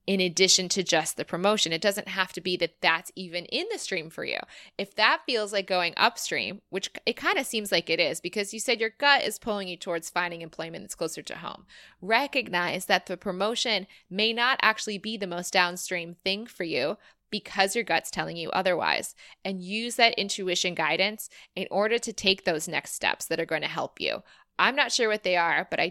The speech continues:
do have a feeling your intuition's going to have the advice and the direction that's really gonna help you take these next steps to finding the thing that is right for you. Next up, we have J C Smith eighty-seven, who asked, "Have you been homesick at all?"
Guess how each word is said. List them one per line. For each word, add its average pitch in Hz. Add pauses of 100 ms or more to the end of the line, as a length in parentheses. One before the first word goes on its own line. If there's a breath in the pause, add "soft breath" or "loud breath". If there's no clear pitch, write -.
do 214
have 233
a 247
feeling 185
your 175
intuition's 175
going 175
to 196
have 160
the 175
advice 196
and 339
the 247
direction 180
that's 165
really 185
gonna 175
help -
you 202 (280 loud breath)
take 220
these 190
next 175
steps -
to 180
finding 175
the 160
thing 165
that 160
is 165
right -
for -
you. - (1040)
Next 226
up, 277
we 262
have 214
J 233
C 220
Smith 208
eighty-seven, 196
who 202
asked, 185 (160)
"Have 269
you 320
been 226
homesick 233
at -
all?" -